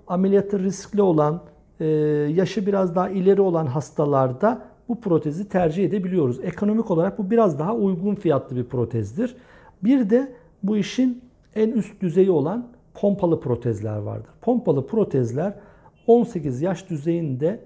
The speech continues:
sertleşme sağlayan protezlerdir. Dıştan bakıldığında gözükmez. Eğer partner bilmiyorsa anlaması söz konusu değildir. Kişinin ilişki sonrası çocuğu olabilir.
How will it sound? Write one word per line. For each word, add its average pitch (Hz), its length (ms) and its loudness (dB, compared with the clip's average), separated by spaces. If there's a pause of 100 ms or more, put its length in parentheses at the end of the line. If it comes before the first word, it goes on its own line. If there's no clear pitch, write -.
sertleşme 165 640 -8
sağlayan 170 600 0 (240)
protezlerdir. 135 840 0 (440)
Dıştan 185 440 0
bakıldığında 160 840 0 (260)
gözükmez. 135 720 -4 (600)
Eğer 170 320 0
partner 175 580 0
bilmiyorsa 160 540 0
anlaması 151 480 -4
söz 151 260 -6
konusu 131 400 -6
değildir. 131 540 0 (360)
Kişinin 180 640 -4 (440)
ilişki 165 560 -4
sonrası 147 500 0
çocuğu 170 340 4
olabilir. 143 520 4